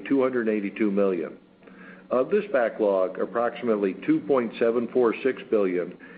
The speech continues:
is expected to be completed in the next twelve months. Backlog activity during the first quarter reflects solid performance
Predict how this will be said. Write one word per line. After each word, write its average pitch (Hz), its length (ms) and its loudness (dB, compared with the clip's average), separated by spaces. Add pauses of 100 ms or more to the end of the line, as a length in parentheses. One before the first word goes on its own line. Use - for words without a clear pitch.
(160)
is 104 140 2
expected 123 760 -2
to 127 60 0
be 113 180 0
completed 110 580 0
in 95 100 -2
the 95 100 -2
next 98 260 -2
twelve 98 340 0
months. 92 320 -4 (960)
Backlog 135 540 0
activity 117 600 2
during 107 340 0
the 90 160 -2
first 165 260 0
quarter 104 280 2
reflects 95 540 0
solid 139 360 0
performance 110 580 0